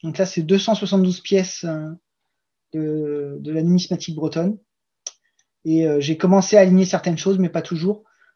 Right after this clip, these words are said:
Mais là, par exemple, il y a plusieurs pièces, pièces qui ont été découvertes à Rome, et je peux cliquer sur le fameux, euh, euh, non pas le premier bouton, une, un seul coche, mais plusieurs coches.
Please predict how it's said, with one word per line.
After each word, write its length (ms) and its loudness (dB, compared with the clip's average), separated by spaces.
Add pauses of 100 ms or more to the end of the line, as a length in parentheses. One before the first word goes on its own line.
(180)
Mais 60 0
là, 60 2
par 100 6
exemple, 220 4
il 20 4
y 40 4
a 20 -2
plusieurs 340 2
pièces, 560 0
pièces 240 0
qui 100 -6
ont 40 0
été 160 -2
découvertes 400 0
à 60 0
Rome, 380 0
et 100 -8
je 140 -14
peux 100 -8
cliquer 280 -8
sur 160 -6
le 80 -4
fameux, 420 -4
euh, 280 -12 (1000)
euh, 560 -20 (120)
non 160 4
pas 100 6
le 60 0
premier 280 0
bouton, 380 0
une, 200 -2
un 160 -6
seul 220 -6
coche, 300 -4
mais 100 -6
plusieurs 320 -6
coches. 460 -8